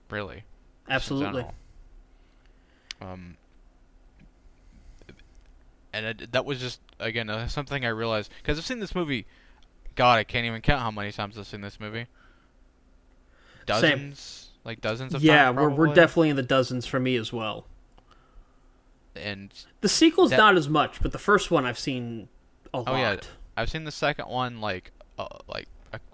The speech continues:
Speaker 1: a f-, a few, like, a few times, but this is the one I've seen the most. The third one, I've only seen, like, twice.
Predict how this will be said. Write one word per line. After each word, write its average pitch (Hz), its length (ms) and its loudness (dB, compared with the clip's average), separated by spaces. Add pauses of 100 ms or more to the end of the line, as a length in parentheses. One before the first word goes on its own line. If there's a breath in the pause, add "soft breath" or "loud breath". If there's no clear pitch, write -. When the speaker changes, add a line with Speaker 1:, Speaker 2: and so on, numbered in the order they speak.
(100)
Speaker 1:
a - 60 -12
f-, - 320 -16
a - 40 -10
few, 117 300 -10
like, 104 160 -2
a 101 60 -4
few 131 180 -8
times, 170 340 -2
but - 260 -10
this 120 160 -10
is 131 120 -12
the 127 60 -8
one 117 120 -6
I've 107 140 0
seen 104 160 -4
the 90 60 -12
most. - 500 -18
The 120 120 -4
third 160 300 -2
one, 147 400 -6
I've 117 140 -6
only 117 140 -10
seen, 110 160 -14
like, 98 200 -10
twice. - 560 -10